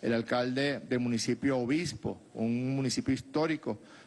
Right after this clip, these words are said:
eh, emblemático y muy bello del estado Barinas, el alcalde del municipio Rojas, que es uno de los motores de la producción agrícola y pecuaria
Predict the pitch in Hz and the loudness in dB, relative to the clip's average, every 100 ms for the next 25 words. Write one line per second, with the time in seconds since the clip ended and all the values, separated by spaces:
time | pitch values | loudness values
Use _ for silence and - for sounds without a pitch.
0 | - - 117 110 110 107 107 101 117 117 | -8 0 2 2 2 2 2 0 0 2
1 | 110 135 160 143 123 113 110 104 135 156 | 2 0 -2 -4 -4 -2 0 0 2 2
2 | 147 147 131 117 117 127 123 131 131 123 | 2 0 0 -2 0 0 2 0 0 0
3 | 143 175 127 - - - - - 127 123 | 0 0 -2 -8 -14 -20 -20 -2 0 0
4 | 120 123 123 135 143 131 123 113 120 135 | 0 0 2 0 0 0 0 0 0 0
5 | 127 143 170 143 110 - 117 127 135 139 | 0 0 0 -2 -4 -2 0 0 0 0
6 | 127 104 117 117 131 139 143 120 117 113 | 0 -2 -2 0 0 0 2 0 0 0
7 | 110 - 127 131 131 - - - - 120 | 0 0 0 0 -6 -16 -20 -8 -2 0
8 | 123 131 143 131 117 - 123 123 135 139 | 2 2 0 0 -2 0 0 2 0 0
9 | - | -2